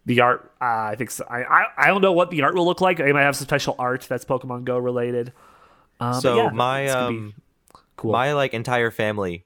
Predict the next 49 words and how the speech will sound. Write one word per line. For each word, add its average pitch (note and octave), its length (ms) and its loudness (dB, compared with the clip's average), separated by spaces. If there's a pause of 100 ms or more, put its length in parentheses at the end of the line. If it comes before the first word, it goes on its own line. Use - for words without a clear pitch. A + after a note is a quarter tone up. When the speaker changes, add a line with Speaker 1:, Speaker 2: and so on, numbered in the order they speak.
Speaker 2:
back G2 240 -2
home F#2 420 -4 (100)
is G#2 220 -4
still A2+ 500 -2
playing A2 320 -4
Pokemon G#2 460 -6
Go F#2 320 -2
all G#2 460 0
the F#2+ 120 -2
time. D#2+ 460 -10 (480)
Speaker 1:
Damn. D#3+ 480 4
Speaker 2:
So F#2+ 420 -4 (140)
maybe C3+ 280 -2
I'll D3+ 120 0
get C#3 180 -2
them C3+ 140 -2
a C3 40 0
couple B2+ 280 -2
booster A#2 340 -2
packs F#2+ 340 -2
so A2+ 120 -6
they G#2 180 0
can G#2+ 180 -10
see G#2+ 380 -4
all G#2 180 0
the G2+ 120 -4
stuff G2+ 320 -2
that G#2 160 -4
they G2+ 100 0
see G2+ 400 -6
in G2+ 80 -6
the G2+ 80 -6
game F#2 480 -6 (160)
on G2+ 160 -4
some G2+ 180 -10
cards. F2+ 340 -2
I G2+ 60 -4
feel A2 140 -4
like G2 140 -2
that'd F#2+ 160 -4
be F#2+ 140 -6
a, F#2+ 120 -4
a G2+ 80 -4
neat G2 220 -8
little G2 120 -2
Speaker 1:
That'd D#3 220 4
Speaker 2:
gift. F2+ 100 -4
Speaker 1:
be B2 40 -12
cool. F#2+ 180 -12